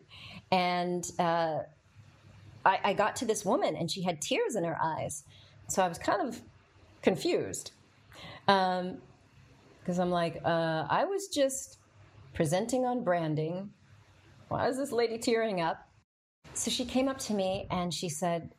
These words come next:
"I could really see myself in your story." And I was like, "Really? What part?" And she said, "Yeah, I have been hiding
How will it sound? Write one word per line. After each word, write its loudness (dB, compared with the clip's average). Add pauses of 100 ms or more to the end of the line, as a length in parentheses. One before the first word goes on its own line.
(140)
"I 0
could -2
really 0
see -2
myself -2
in 0
your 0
story." -4 (420)
And 0
I -2
was -2
like, 0
"Really? 4
What -2
part?" -2
And -4
she -4
said, -2 (600)
"Yeah, 2
I 2
have -4
been 0
hiding 0